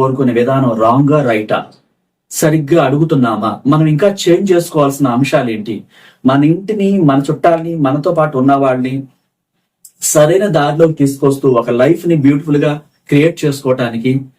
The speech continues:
ఎలాంటి మెడిటేషన్ చేయాలి, ఎలా విజువలైజేషన్ చేయాలి, ఎలా ఏంజెల్స్ తో మాట్లాడాలి, అనంత విశ్వశక్తిని ఎలా కోరుకోవాలి, నిజంగా మన దేహాన్ని ఆ నెగటివ్స్ నుంచి విముక్తి చేసేలాగా ఎలా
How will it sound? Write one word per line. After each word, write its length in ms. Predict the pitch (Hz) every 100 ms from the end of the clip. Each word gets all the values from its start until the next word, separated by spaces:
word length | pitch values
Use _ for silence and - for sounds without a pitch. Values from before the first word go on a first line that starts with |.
| _ _ - 131
ఎలాంటి 360 | 139 160 170 165 131
మెడిటేషన్ 440 | 127 131 - 127
చేయాలి, 380 | 113 113 110 117 110
ఎలా 140 | 123 127
విజువలైజేషన్ 640 | 117 127 127 131 120 120 113
చేయాలి, 300 | 107 104 104 - _ _ _ _ _ 147
ఎలా 120 | 151 175 151
ఏంజెల్స్ 360 | 170 175 170 -
తో 80 | 170 120
మాట్లాడాలి, 500 | 117 127 123 127 120
అనంత 220 | 127 170 160
విశ్వశక్తిని 600 | 135 - 160 147 135 135 123
ఎలా 100 | 127 135
కోరుకోవాలి, 540 | 131 127 123 117 117 131 _ _ _ _ _ _ _ _ _ 139
నిజంగా 380 | 139 170 175 185 175
మన 120 | 143 131 139
దేహాన్ని 420 | 143 147 147 147 - 117 120
ఆ 0 | 113 - 131
నెగటివ్స్ 360 | 127 151 175 170
నుంచి 180 | 151 151 127
విముక్తి 320 | 143 147 156 135
చేసేలాగా 540 | 117 120 113 117 208 262 - _ _ _ _ _ 127 131
ఎలా 160 | 151